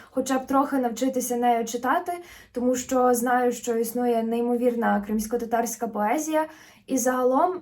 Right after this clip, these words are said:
це був такий максимально новий погляд і ковток такого свіжого кримського повітря.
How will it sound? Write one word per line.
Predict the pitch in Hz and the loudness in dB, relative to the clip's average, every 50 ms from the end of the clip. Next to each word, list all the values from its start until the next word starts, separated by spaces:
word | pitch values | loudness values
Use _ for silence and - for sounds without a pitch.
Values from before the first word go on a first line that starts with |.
| - 220 | -10 -8
це | - - 269 262 254 254 247 - 214 | -4 -2 0 2 2 4 2 2 2
був | 214 247 269 254 226 214 - | 2 0 0 0 0 -4 -4
такий | - 247 247 269 269 | -4 -2 0 2 2
максимально | 247 247 247 247 247 - - 262 262 262 269 277 277 277 269 254 240 | 2 2 2 0 -2 -4 -2 0 2 4 6 6 6 4 2 2 2
новий | 240 240 240 226 254 247 247 | 2 0 0 2 4 2 2
погляд | 240 - 233 226 285 320 320 302 269 247 - - - | 2 0 0 0 0 0 0 0 -2 -2 -2 -6 -8
і | - 240 240 240 240 226 226 - - - - | -4 -2 0 2 2 2 0 -2 -12 -16 -10
ковток | - 233 214 220 - 254 247 269 269 - - - - - - - - | -6 -6 -6 -2 2 4 4 4 2 -2 -8 -20 -20 -20 -20 -20 -20
такого | - - - 254 247 247 240 226 208 208 208 208 | -8 0 4 6 6 6 6 6 4 4 2 2
свіжого | - - - 214 208 240 262 269 240 233 247 226 220 220 208 196 202 - - | -6 -6 -4 -4 0 2 2 2 4 2 0 0 0 0 -2 -2 -4 -6 -8
кримського | - 254 254 247 247 240 - - - 226 214 202 202 202 | -2 0 2 2 2 2 0 -4 -6 -4 -4 -2 -2 -2
повітря. | 202 233 220 220 254 339 - - 349 - - | -2 -2 -2 0 -2 -2 -2 -2 -2 -4 -4